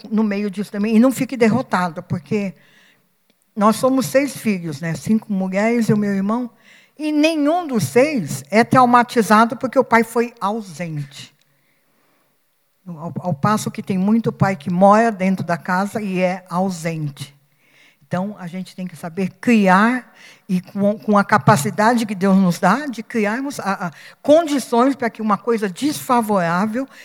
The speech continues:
se transforme em alguma coisa boa e positiva pra, pra,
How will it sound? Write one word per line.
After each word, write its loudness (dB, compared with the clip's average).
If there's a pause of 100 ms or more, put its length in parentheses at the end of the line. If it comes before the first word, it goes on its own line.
(120)
se -8
transforme -4
em -4
alguma -6
coisa -10
boa -4
e -12
positiva -8 (400)
pra, -2
pra, -6